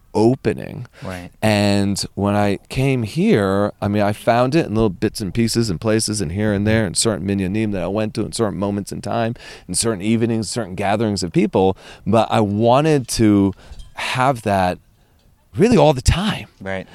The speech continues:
Speaker 1: And so really, I can't say that I'm, I, I, I was involved, I guess, since the beginning, Kilat Or Dagan, but, you know, let's give props to Jerry and to Moshe
Speaker 2: Sure.
Speaker 1: Rothschild and so many other
Speaker 2: Sure.
Speaker 1: people who, who worked tirelessly at it as well. And, uh, and when it just sprang out, I just realized that this was an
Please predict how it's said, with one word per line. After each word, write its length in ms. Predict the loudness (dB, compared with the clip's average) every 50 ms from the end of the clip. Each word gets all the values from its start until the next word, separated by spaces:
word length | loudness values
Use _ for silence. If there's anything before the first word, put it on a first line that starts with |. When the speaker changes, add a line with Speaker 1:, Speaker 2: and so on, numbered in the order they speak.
| -20 -20 -20 -14 -2
Speaker 1:
And 680 | 2 4 4 6 6 6 6 4 4 4 2 2 0
so 300 | -2 0 2 4 4 4
really, 260 | 6 6 6 6 8 6
I 100 | 4 4
can't 200 | 2 -2 0 2
say 160 | 2 4 4
that 160 | 4 4 2
I'm, 120 | 2 0 0
I, 400 | 0 2 2 2 2 0 -2 0 0
I, 140 | 2 2 2
I 40 | 4
was 220 | 4 2 2 2
involved, 600 | 2 0 0 2 4 6 6 8 8 6 4 2
I 60 | -2 -4
guess, 200 | -2 -4 -4 -4
since 180 | -4 -6 -6 -4
the 80 | -2
beginning, 380 | -2 -2 2 2 2 2 0 -4
Kilat 360 | -6 -4 -2 0 0 0 2 2
Or 120 | 2 2
Dagan, 480 | 2 0 0 2 4 4 4 4 2 0
but, 160 | -2 -6 -6
you 120 | -6 -4
know, 140 | -2 -2 -2 -2
let's 240 | -2 -4 -6 -10
give 260 | -6 _ -4 -4 -4 0
props 320 | 2 2 2 2 2 -2
to 80 | -8 -8
Jerry 540 | -4 -2 0 0 0 0 0 0 0 -2
and 120 | -2 -4 -6
to 80 | -8 -8
Moshe 160 | -6 -6 -6 -6 -4
Speaker 2:
Sure. 40 | -2
Speaker 1:
Rothschild 680 | 0 2 2 2 0 -2 0 0 2 2 0 0 -2
and 100 | -4 -6 -8 -12 -20 -10 -2
so 160 | 2 4 4
many 120 | 6 6
other 160 | 4 4 4 2
Speaker 2:
Sure. 80 | 2 4
Speaker 1:
people 320 | 4 4 4 2 -2 0
who, 380 | 2 2 2 4 4 2 2 0 0
who 200 | 0 2 2 4
worked 260 | 4 2 2 0 0
tirelessly 440 | 0 2 2 2 2 0 -2 -2 0
at 160 | 0 0 -2
it 120 | -2 -4
as 180 | -4 -6 -4 0
well. 340 | 4 4 6 6 4 4 0 -4 -14 -20 -20 -20 -20 _ _ -4
And, 500 | -2 -2 0 0 -2 -2 -2 -2 -2 -2
uh, 220 | 0 0 -2 -2
and 140 | -2 -2 -2
when 120 | -2 -2 -2
it 60 | -4 -4
just 180 | -4 -6 -6
sprang 340 | -8 -6 -6 -4 -4 -4 -2
out, 320 | -2 0 0 0 -2 -4
I 60 | -6 -8
just 180 | -8 -6 -4
realized 300 | -2 0 0 0 -2 -2
that 100 | -6 -6
this 180 | -6 -8 -6 -4
was 140 | -4 -4 -4
an 80 | -6